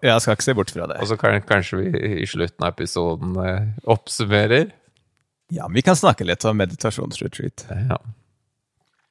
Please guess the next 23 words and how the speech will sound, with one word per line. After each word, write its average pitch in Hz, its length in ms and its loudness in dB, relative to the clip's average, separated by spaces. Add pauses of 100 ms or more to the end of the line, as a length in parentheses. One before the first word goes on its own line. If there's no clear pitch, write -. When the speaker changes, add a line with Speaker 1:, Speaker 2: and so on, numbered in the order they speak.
(500)
Speaker 1:
Vi 120 80 6
har 92 160 10
jo 120 160 12
hatt 110 220 4
noen 110 180 4
episoder 98 440 -2
om 92 140 0
det 90 560 0 (1080)
før. 131 220 6 (1000)
Speaker 2:
Ja 113 160 6
da, 143 180 10 (400)
så 101 880 2
det 92 100 -8
blir - 200 -12
jo 127 60 -4
en, 107 180 -4
bare - 180 -12
en - 60 -20
slags - 320 -16
fortsettelse - 640 -20
av 87 140 -12
det, 87 140 -10
kanskje. 110 340 -10